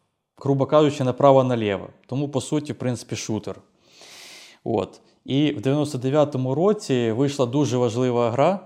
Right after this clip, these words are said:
Насправді, ніхто її, скоріше за все, не знає і не запам'ятає, але хай вона буде для історії.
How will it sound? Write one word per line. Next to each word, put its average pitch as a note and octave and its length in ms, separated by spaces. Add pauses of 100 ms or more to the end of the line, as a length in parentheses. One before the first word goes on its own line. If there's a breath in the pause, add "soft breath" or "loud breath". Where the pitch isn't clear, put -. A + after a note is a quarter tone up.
Насправді, B2+ 560
ніхто C#3+ 380
її, A#2+ 220
скоріше B2+ 420
за B2 60
все, A#2+ 200
не A#2+ 120
знає D3 640
і A#2+ 380
не A2+ 280
запам'ятає, A#2+ 840
але A#2+ 520
хай C3 180
вона B2 200
буде A#2 260
для A2 140
історії. D3+ 560